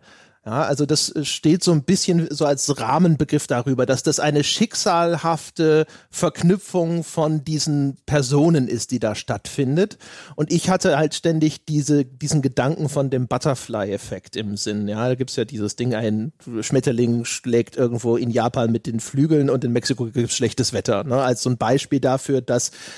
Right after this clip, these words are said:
sehr kleine Erge-, äh, Ereignisse eine Kettenreaktion auslösen können,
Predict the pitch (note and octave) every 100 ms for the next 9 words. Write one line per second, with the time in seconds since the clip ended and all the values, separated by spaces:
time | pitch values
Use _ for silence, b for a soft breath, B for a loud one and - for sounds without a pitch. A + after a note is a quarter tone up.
0 | B - C3+ D#3+ - - B2+ D3 D#3+ D#3
1 | - - C3+ C3 C3+ - C#3 - C3 C#3+
2 | F3 F#3+ F3 F3+ E3+ B B B C#3 C3+
3 | B2 D3 - E3+ C#3+ C#3 - - C#3+ C#3+
4 | - A#2+ C3+ C#3+ B2 B2 A#2 B2 A2+ C#3
5 | C#3+ F#3